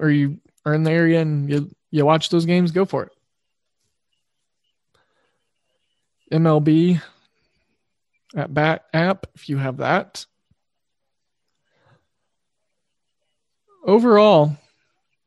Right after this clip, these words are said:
got some games that I'm very excited for. Bear with me here. I'm gonna, you know, I wanna switch to a different game. We got extra innings baseball between Baltimore and Minnesota, so that's always exciting to listen to.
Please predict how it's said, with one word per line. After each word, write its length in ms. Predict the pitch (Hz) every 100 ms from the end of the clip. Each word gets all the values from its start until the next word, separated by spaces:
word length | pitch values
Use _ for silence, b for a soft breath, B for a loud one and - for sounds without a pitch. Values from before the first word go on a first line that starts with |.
| _ -
got 160 | 262
some 160 | 254 233
games 340 | 190 202 196
that 160 | 175 175
I'm 400 | 170 165 156 156 _ -
very 300 | 185 190 170
excited 360 | 156 160 165
for. 360 | - 175 165 151 _ _ _ _ _ _ -
Bear 140 | 202
with 220 | 190 185
me 140 | 185 175
here. 180 | 180 175
I'm 140 | 180
gonna, 460 | 190 185 165 143 - _ _ _ _ _ _ _ _ _ _ _ _ -
you 80 |
know, 80 | 202
I 20 |
wanna 360 | 196 208 185 165 -
switch 400 | - - 208 165 -
to 100 | 185
a 40 |
different 420 | 180 165 147 151
game. 520 | 170 175 180 175 170 - _ _ _ _ _ _ _ _ _ _ _ _ _ _
We 100 | 185
got 160 | 185 170
extra 240 | 165 180
innings 240 | 170 165 151
baseball 560 | 170 160 - 165 160
between 380 | 151 147 165 156
Baltimore 400 | 160 151 165 156
and 80 | 151
Minnesota, 560 | 143 143 165 165 165
so 120 | 156 147
that's 220 | 147 147
always 220 | 151 151
exciting 380 | 147 156 147 151
to 100 | 151
listen 260 | 156 151
to. 260 | 151 165 151